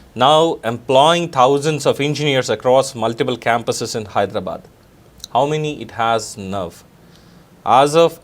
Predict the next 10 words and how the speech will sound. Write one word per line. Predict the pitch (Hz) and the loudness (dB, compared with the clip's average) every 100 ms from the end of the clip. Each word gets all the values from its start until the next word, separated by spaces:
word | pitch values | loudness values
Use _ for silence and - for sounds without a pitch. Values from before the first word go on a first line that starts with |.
| - | 2
early | 123 143 175 190 | 2 2 -2 -2
twenty | 170 151 | 0 0
twenty-five, | 147 139 123 120 110 123 131 | 0 0 -2 0 2 2 0
Microsoft | 120 135 160 151 147 143 | -4 -2 -2 0 0 0
employs | 120 117 131 151 | -2 2 2 2
over | 120 117 123 | 0 2 0
twenty | - 123 147 | 0 -4 -2
thousand | 151 143 135 131 | -2 0 0 -4
professionals | 120 110 131 120 131 113 | -6 -2 -2 -2 -4 -8
in | - | -10